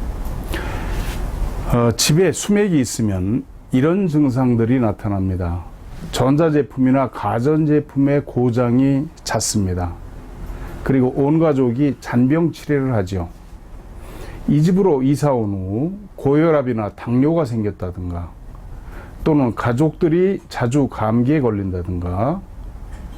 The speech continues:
또는 아이가 코를 흘리거나 자주 가족들이 훌쩍거린다, 또 집이 음산하거나 무섭다, 벽이나 바닥에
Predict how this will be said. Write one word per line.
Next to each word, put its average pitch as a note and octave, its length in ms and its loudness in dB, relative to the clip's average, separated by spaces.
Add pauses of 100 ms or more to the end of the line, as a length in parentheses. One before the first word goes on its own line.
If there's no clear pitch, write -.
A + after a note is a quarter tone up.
(560)
또는 D3+ 500 2
아이가 C#3+ 460 2
코를 G3+ 420 0
흘리거나 A2 640 0 (160)
자주 F3+ 520 2 (220)
가족들이 C3+ 540 0
훌쩍거린다, G#2 880 -2 (920)
또 B2+ 200 2
집이 C#3+ 500 2
음산하거나 C#3 960 2 (420)
무섭다, G#2+ 560 -2 (880)
벽이나 C#3+ 540 2
바닥에 C#3 680 0